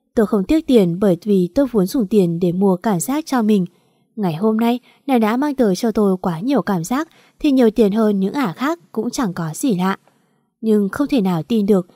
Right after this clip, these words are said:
một cô gái như nàng lại dễ dàng và thủ đoạn đến vậy. Tôi cười phá lên khi nhìn rõ bộ mặt thật của nàng. Ôi đàn bà, thật đúng là một loài động vật chẳng bao giờ thấu hiểu nổi. Tôi thiếp đi vào giấc ngủ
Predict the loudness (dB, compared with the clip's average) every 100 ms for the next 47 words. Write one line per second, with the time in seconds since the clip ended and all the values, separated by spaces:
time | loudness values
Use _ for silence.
0 | _ -6 0 2 2 2 0 0 0 0
1 | -2 -2 -4 -4 -6 -2 0 -2 -2 -4
2 | -4 -2 -2 -2 -4 -2 -4 0 -2 -2
3 | _ _ _ _ _ -2 0 2 2 0
4 | -6 0 2 0 _ _ 0 2 0 -2
5 | -4 -2 0 0 -2 -4 -2 0 2 2
6 | -2 -4 _ _ _ _ _ 0 2 2
7 | 0 0 0 -2 -6 _ -2 0 4 2
8 | 2 0 2 2 2 0 -2 0 -2 -4
9 | -6 -2 -2 0 0 0 -4 -8 -4 -2
10 | 0 0 0 -2 _ _ _ _ _ _
11 | _ _ _ _ _ _ _ _ _ _
12 | _ _ _ 0 2 2 -2 0 0 2
13 | 0 -2 -2 -2 0 0